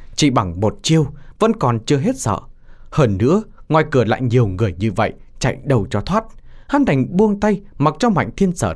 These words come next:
trói chặt. Tuy nhiên, miệng vẫn không ngừng nói:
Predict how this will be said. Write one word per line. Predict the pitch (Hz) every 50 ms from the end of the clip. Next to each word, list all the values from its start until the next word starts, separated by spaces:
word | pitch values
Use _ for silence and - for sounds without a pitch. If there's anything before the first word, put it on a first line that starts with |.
| - -
trói | 139 156 214 233 -
chặt. | - 110 - - - - - - - - - - - -
Tuy | - 139 123 98
nhiên, | 87 85 104 123 117 104 98 - - -
miệng | 123 131 151 143 143 123
vẫn | 117 165 170 202 202
không | - 240 214 160
ngừng | 117 104 85 80
nói: | 101 117 180 240